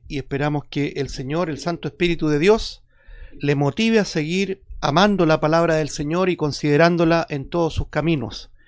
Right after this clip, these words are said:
Estamos ahora hablando de las profecías bíblicas. Los días domingo en la tarde hemos destinado, hace ya varios años,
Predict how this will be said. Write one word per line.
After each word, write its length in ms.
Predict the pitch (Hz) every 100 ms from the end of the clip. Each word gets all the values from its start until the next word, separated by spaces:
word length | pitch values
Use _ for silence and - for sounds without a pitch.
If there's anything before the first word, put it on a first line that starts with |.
| - - -
Estamos 500 | 151 - 208 214 202
ahora 480 | 185 202 196 190 -
hablando 420 | 151 156 175 170
de 80 | 170
las 120 | 151
profecías 420 | - 143 143 165 156
bíblicas. 420 | 240 208 - 139
Los 120 | 143
días 180 | 165 156
domingo 320 | 147 170 160
en 60 | 151
la 100 | 143
tarde 460 | 185 185 214 247 -
hemos 260 | 156 156
destinado, 720 | 151 143 147 151 165 170 175 - - - - - -
hace 240 | 143 -
ya 140 | 139 139
varios 340 | 139 135 -
años, 460 | 208 214 226 -